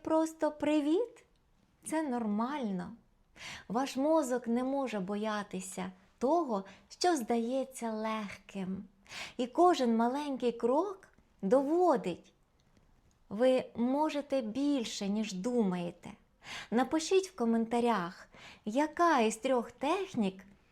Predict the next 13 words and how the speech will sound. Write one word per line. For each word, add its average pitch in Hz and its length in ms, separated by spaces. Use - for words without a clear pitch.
зрезонувала 269 1040
з 190 160
вами 247 640
найбільше, 226 1000
яку 370 540
спробуєте 247 920
найпершою. 214 1000
І 262 540
якщо 277 800
мої 240 300
відео 208 480
змінили 226 680
ваше 196 1040